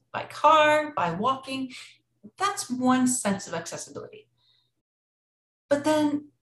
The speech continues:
other things could be looked in so many ways. Accessibility could be something perhaps, you know, with the schools and covid, right? Not every child had a computer at home to be able to do online learning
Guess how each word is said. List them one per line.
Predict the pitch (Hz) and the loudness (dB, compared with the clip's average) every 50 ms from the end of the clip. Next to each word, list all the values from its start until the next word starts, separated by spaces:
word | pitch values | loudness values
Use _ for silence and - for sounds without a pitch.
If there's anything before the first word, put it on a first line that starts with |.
| _ _ _ _ | _ _ _ _
other | 285 302 330 359 381 392 | 2 2 2 2 -2 -4
things | 381 269 233 226 226 220 - - - - - _ _ - - | -4 -2 -2 0 0 -2 -4 -8 -12 -18 -20 _ _ -20 -6
could | - 220 214 214 - | -2 -2 -2 0 0
be | 214 208 202 196 | 2 2 2 4
looked | 185 196 196 - - | 2 -2 -4 -4 -6
in | 175 170 | -8 -6
so | - - - - 254 240 233 | -4 -2 -2 0 0 0 0
many | 226 214 208 196 185 170 | 2 2 0 0 -2 -4
ways. | 170 - - - - - - - - - | -6 -8 -10 -10 -12 -12 -12 -12 -12 -12
Accessibility | 214 - - 247 247 - 233 214 220 214 214 214 214 214 | -10 -8 -6 -4 -4 -4 -2 0 0 0 0 0 -2 -4
could | 214 - 202 185 | -4 -8 -10 -8
be | 196 190 185 | -8 -8 -8
something | - - 175 170 170 - 180 175 175 175 180 - - _ | -8 -10 -10 -12 -10 -10 -8 -6 -6 -6 -8 -10 -12 _
perhaps, | - 185 175 - 180 175 180 - - - - - 269 | -14 -14 -10 -8 -6 -6 -6 -6 -8 -8 -10 -10 -6
you | 262 254 | -4 -2
know, | 247 240 240 240 240 - - - - _ - | -2 -2 -4 -8 -10 -14 -20 -20 -20 _ -4
with | 240 226 - | -4 -4 -2
the | 226 214 | -4 -4
schools | - - - - 247 254 240 214 208 | -2 -4 -4 -4 0 0 0 2 2
and | 208 190 190 | 0 -2 -2
covid, | - - 233 226 220 196 190 - - - _ - | -4 -6 -4 -4 -4 -4 -6 -10 -12 -14 _ -6
right? | 202 233 269 294 285 - - - _ _ _ _ - | -4 -4 -4 -6 -8 -10 -16 -18 _ _ _ _ -2
Not | 247 269 311 349 349 339 - | 2 4 4 4 2 0 -4
every | - 240 247 247 262 269 277 | -4 -4 -4 -2 -4 -4 -4
child | 262 - - - 190 190 196 214 214 | -4 -6 -2 0 0 0 0 -2 -4
had | - - 214 208 | -6 -6 -4 -4
a | 208 | -4
computer | - - - - - - 285 277 254 | -6 -10 -14 -14 -6 -6 -4 -2 -2
at | 214 208 - | -2 -2 -4
home | - - 233 214 | -6 -8 -8 -8
to | - - - | -8 -4 0
be | 208 208 | 0 0
able | 208 214 214 | 2 0 -2
to | 220 208 | -2 -4
do | 202 208 208 | -4 -4 -4
online | - 185 180 180 175 175 175 180 185 202 | -4 -4 -4 -4 -6 -6 -6 -2 -2 -2
learning | 254 339 403 - - - - | -2 -2 -2 -4 -4 -6 -10